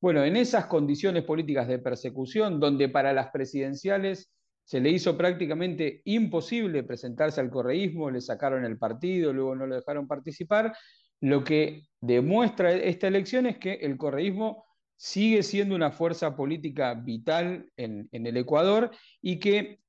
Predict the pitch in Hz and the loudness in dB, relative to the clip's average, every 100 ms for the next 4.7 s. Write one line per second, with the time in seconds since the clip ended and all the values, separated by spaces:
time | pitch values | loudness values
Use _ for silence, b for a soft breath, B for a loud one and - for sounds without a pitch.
0 | _ 156 151 156 151 165 190 262 247 165 | _ 4 6 4 4 2 4 4 4 4
1 | 135 120 123 120 - 135 127 127 175 156 | 0 -2 -2 -2 -2 -2 -2 -2 -4 -4
2 | 143 127 180 180 - 131 120 139 147 131 | -6 -2 2 2 0 -4 -8 -10 -6 -4
3 | 135 131 - 123 117 127 165 185 143 120 | -2 -2 -4 -4 0 4 4 4 0 0
4 | 117 131 139 151 156 156 143 | 0 2 2 0 -2 -2 -4